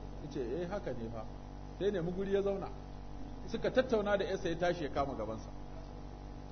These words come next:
To, wannan tsari kenan na rayuwar manzon Allah sallallahu alaihi wasallam. Ka'annahum, Allah ya ce, kai ka ce su, yawma yarawna,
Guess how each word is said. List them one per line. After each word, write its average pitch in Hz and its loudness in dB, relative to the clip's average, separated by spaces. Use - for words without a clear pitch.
To, 120 -4
wannan 165 4
tsari 190 4
kenan 151 4
na 160 6
rayuwar 139 6
manzon 131 2
Allah 135 2
sallallahu 120 2
alaihi 110 0
wasallam. 104 -4
Ka'annahum, 254 12
Allah 247 12
ya 240 10
ce, 233 8
kai 247 10
ka 262 12
ce 240 8
su, 220 2
yawma 240 12
yarawna, 214 10